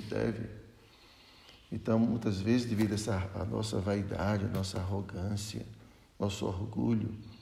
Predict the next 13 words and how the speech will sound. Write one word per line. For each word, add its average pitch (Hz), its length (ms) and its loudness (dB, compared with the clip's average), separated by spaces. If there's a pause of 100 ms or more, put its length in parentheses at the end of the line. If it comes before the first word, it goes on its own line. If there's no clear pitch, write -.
o 185 180 4
ego, 135 260 4
né? 117 260 2 (1160)
A 110 80 -2
gente 110 280 2
não 117 200 4
admite, 123 580 -2
a - 20 -6
gente - 320 -8
tem 113 140 -4
que 113 140 -6
ter - 320 -4
tudo. - 380 -16